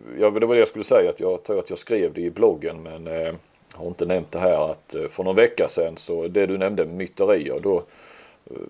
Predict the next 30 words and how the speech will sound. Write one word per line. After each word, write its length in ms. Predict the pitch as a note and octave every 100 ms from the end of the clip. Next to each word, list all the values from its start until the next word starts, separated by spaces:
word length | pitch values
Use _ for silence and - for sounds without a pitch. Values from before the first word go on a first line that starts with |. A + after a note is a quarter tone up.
| -
förstod 420 | - G#2+ D3+ B2
ju 80 | G#2
ägaren 580 | A2 A#2 C#3 A2 E2+ F2
där, 100 | F2+
eller 100 | F2+
ordförande, 560 | G2 A2 F#2 E2 D#2 D#2+
att, 200 | D#2 -
eh, 260 | E2+ E2 D#2+ D#2 C2 G1+
det 180 | E2+ E2+
var 220 | F#2+ D#2+
lite 260 | E2+ F#2+ A#2
missnöje 520 | C3 C#3+ G#2+ E2 D#2+
med, 260 | E2+ E2 D2
med, 400 | E2+ E2 D#2+ E2+
där, 240 | F#2 D#2 - - - -
med 180 | E2+ E2
tränaren 500 | F#2+ F2+ F#2+ D#2 D#2
Cerva, 400 | - F2 D2+ B1+
så 120 | -
att, 200 | - -
eh, 180 | - D2+ D#2
han 140 | F2
tillkallade 480 | E2+ A2 A2 F#2+ F2
hela 200 | G2 G2+
spelartruppen 680 | - F2+ F#2 - D#2+ - D#2+
och 80 | D#2
sa 320 | - F2 D#2
att, 200 | D2+ -
eh, 80 | - D#2 D2 C#2 D2 - - -
"Okej, 420 | G#2 - G2 D2